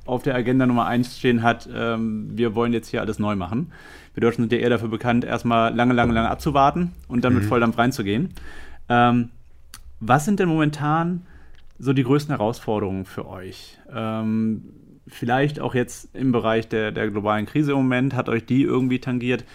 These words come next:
Speaker 1: Aber auch ansonsten, so, so, wo sind eure größten Herausforderungen als Unternehmen Jurakus?
Speaker 2: Hm. Spannende Frage. Also die globale Krise hat uns natürlich tangiert, wie alle anderen auch.
Speaker 1: Mhm.
Speaker 2: In unserem Fall, ähm, wurden ganz viele Kundengespräche so ein bisschen auf Eis gelegt, weil die Budgets eingefroren wurden.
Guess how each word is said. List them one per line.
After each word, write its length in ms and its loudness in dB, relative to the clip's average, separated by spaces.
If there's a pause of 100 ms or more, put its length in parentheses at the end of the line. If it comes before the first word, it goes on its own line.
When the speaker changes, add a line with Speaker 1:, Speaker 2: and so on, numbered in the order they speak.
(320)
Speaker 1:
Aber 180 2
auch 80 2
ansonsten, 500 2
so, 160 -2
so, 200 -6
wo 300 0
sind 160 0
eure 240 -4
größten 280 -4
Herausforderungen 520 -2
als 180 -6
Unternehmen 320 -4
Jurakus? 560 -10 (420)
Speaker 2:
Hm. 260 -6 (1120)
Spannende 420 -4
Frage. 400 -10 (140)
Also 220 -4
die 100 -2
globale 360 0
Krise 260 -8
hat 80 -2
uns 140 -8
natürlich 280 -6
tangiert, 460 -8
wie 160 -6
alle 160 0
anderen 300 -8
auch. 300 -2
Speaker 1:
Mhm. 220 -6
Speaker 2:
In 100 -4
unserem 280 -4
Fall, 640 -4
ähm, 240 -6
wurden 220 -4
ganz 260 -4
viele 240 -6
Kundengespräche 800 -8 (200)
so 100 -8
ein 60 -10
bisschen 180 -8
auf 160 -10
Eis 240 -2
gelegt, 220 -2
weil 60 -4
die 60 -4
Budgets 380 0
eingefroren 640 -4
wurden. 340 -4